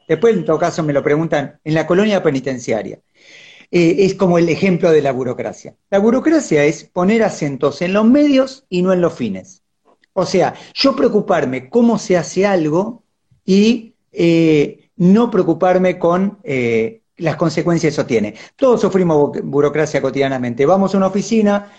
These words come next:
y nos dicen, "A usted le falta el papelito amarillo",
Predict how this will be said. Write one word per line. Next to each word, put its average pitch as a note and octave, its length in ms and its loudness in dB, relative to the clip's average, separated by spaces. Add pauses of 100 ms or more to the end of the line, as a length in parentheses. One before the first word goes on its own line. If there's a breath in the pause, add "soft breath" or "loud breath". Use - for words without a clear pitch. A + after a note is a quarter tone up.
(120 loud breath)
y E3 100 -2
nos E3 120 2
dicen, F#3+ 520 -2 (100)
"A E3 100 -2
usted G3+ 200 -2
le F3+ 100 0
falta F3+ 260 0
el D#3+ 60 -2
papelito E3+ 420 0
amarillo", F3 680 -2